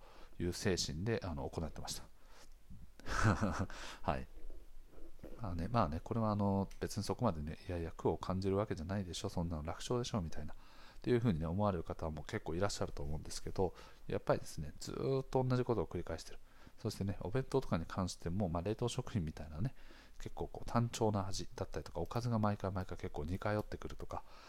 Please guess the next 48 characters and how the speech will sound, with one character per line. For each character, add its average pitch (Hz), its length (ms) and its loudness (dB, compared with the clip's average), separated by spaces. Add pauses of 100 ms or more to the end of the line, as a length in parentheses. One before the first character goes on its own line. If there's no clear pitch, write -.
(160)
そ - 120 0
う 120 40 6
い 123 40 4
う - 20 -2
こ - 80 0
と 110 100 2
が 78 100 2
あ - 20 0
る 73 60 -4
と - 120 -8
で - 60 -10
す - 20 -12
ね、 78 80 -2
や 80 60 0
っ - 20 -2
ぱ - 100 2
り 73 60 0
ね、 71 100 -4 (220)
飽 120 160 0
き - 60 -4
て - 100 2
く 95 120 0
る 69 100 -2
ん 65 40 -6
で - 60 -8
す - 60 -10
よ 71 120 -6
ね。 104 280 2 (300)
な 101 80 -2
ん - 20 -6
か - 100 -2
こ - 160 2
う、 - 20 -2
温 - 260 -2
か 151 120 2
い 135 40 2
ご 117 100 6
飯 104 140 2
が 85 140 -2
食 90 100 -2
べ 92 60 0
た 101 120 2
い 87 60 0
な、 80 100 -2
み 82 80 -6
た - 100 -8
い - 60 -2
な。 - 60 -6